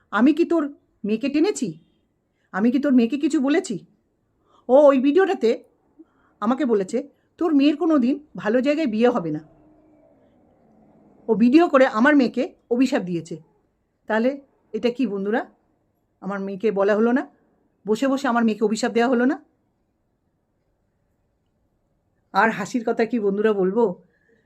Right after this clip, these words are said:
মানে এই বুড়ি বয়সে, এই বুড়ি বয়সে কত আর মিথ্যে কথা বলবে বলো?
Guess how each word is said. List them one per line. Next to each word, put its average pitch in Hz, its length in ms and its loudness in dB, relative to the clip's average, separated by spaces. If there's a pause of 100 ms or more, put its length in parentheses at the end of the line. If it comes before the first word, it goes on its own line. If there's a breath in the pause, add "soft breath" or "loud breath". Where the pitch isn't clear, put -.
(120)
মানে 180 120 -2
এই 202 100 -2
বুড়ি 214 300 2
বয়সে, 214 520 2 (1000)
এই 202 140 0
বুড়ি 214 260 2
বয়সে 226 480 2 (1200)
কত 226 220 2
আর 254 200 6
মিথ্যে 226 260 0
কথা 220 200 -2
বলবে 170 400 -2
বলো? 170 340 -4